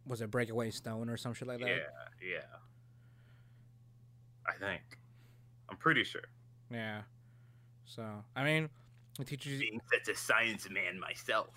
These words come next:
Speaker 1: <laughs> I mean, they, they, they teach you some pretty interesting things. They just, they, Senku taught me how to make a flash bomb last episode, so, you know. <laughs>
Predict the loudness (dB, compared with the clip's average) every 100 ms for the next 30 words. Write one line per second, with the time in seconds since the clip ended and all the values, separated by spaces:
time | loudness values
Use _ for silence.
0 | -2 -2 0 2 2 0 -2 -6 -14 -20
1 | -20 -20 -18 -12 -10 -10 -12 -14 -18 -2
2 | 4 10 12 10 6 8 8 8 6 6
3 | 6 6 4 0 0 0 4 8 8 10
4 | 8 8 4 4 8 8 8 6 6 6
5 | 4 2 4 2 2 0 0 -4 -4 -2
6 | -2 -2 -4 -4 -2 -2 0 0 0 -2
7 | -6 -6 -4 -6 -10 -20 -10 -8